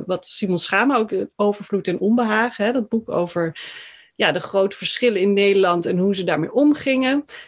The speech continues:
Dus door te doen alsof je egalitair bent. Nou nee, de Britten hebben daar iets heel anders op gevonden. Om gewoon een, een,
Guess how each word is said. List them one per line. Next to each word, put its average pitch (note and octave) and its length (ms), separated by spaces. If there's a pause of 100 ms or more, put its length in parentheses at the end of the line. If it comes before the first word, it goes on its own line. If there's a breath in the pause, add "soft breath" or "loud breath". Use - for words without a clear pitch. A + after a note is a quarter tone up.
(140)
Dus F3+ 220
door E3+ 180
te D3 160
doen G#3 220
alsof E3+ 260
je - 80
egalitair E3+ 600
bent. C4 140
Nou C4+ 200
nee, E4 300
de G3+ 80
Britten A#3+ 300
hebben A3 120
daar G3+ 80
iets E3+ 240
heel C4 180
anders A3+ 340
op G#3 120
gevonden. G3 480 (320 loud breath)
Om D#4+ 140
gewoon A#3 400
een, F#3+ 340
een, E3+ 440